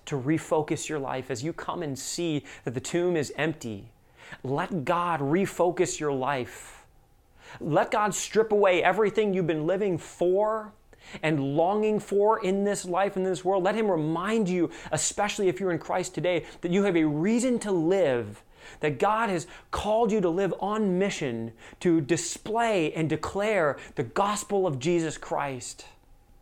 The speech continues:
There is purpose here for us. And secondly, we notice that not only are we invited by God to come and see,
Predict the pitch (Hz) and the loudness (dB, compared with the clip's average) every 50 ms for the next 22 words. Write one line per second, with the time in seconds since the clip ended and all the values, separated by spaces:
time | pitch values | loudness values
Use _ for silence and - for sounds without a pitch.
0 | _ _ _ _ _ _ - - - - - - - - - 151 151 151 147 - | _ _ _ _ _ _ -20 -20 -20 -20 -20 -20 -18 -8 -2 2 2 2 2 0
1 | - 185 185 175 175 156 - - - - - - - - - - - - - - | -2 -2 -2 0 0 -2 -2 -2 -6 -8 -10 -12 -18 -20 -20 -20 -20 -20 -18 -8
2 | - 165 165 165 160 151 - - 156 151 151 143 139 143 151 147 - 165 151 143 | 0 2 4 4 4 2 4 4 4 6 6 6 6 4 4 2 0 0 0 0
3 | - - 170 175 180 - 196 170 156 156 156 147 156 156 147 143 147 160 185 170 | 0 2 0 0 2 2 0 2 2 2 2 2 2 0 2 4 4 4 6 4
4 | 156 147 - - 156 135 147 156 165 170 180 190 185 175 160 151 151 160 156 151 | 2 0 0 -2 -2 0 2 2 2 4 2 2 4 4 4 4 4 4 4 2
5 | 143 131 120 156 165 190 190 170 135 147 143 143 147 143 139 131 - - - - | 0 0 0 0 2 2 2 2 2 2 2 2 2 0 0 0 -4 -8 -6 -4
6 | 165 147 143 139 - - - 220 185 160 | -4 -2 -2 -4 -4 -4 -2 0 0 -2